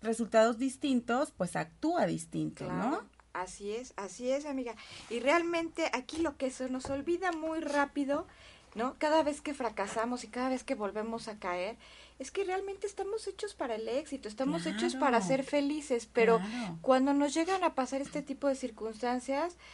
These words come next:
Speaker 2: pues ya sabes, ¿no? Empiezas a lamentarte, a autoflagelarte y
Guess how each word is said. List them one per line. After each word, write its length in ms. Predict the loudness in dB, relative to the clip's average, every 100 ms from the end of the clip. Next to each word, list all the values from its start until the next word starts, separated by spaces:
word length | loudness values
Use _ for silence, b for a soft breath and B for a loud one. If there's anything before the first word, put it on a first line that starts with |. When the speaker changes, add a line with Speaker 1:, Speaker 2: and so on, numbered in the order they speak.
| B -4
Speaker 2:
pues 160 | -2
ya 120 | 0 -2
sabes, 400 | -4 -4 -6 -4
¿no? 180 | 0
Empiezas 520 | 0 0 -2 2 0 0
a 60 |
lamentarte, 1160 | -2 -2 -6 -6 0 4 4 2 0 2 2 0 B B -6
a 220 | 2 4 6
autoflagelarte 1700 | 4 2 0 -2 0 0 -2 -4 -20 -4 2 2 4 6 8
y 20 | 10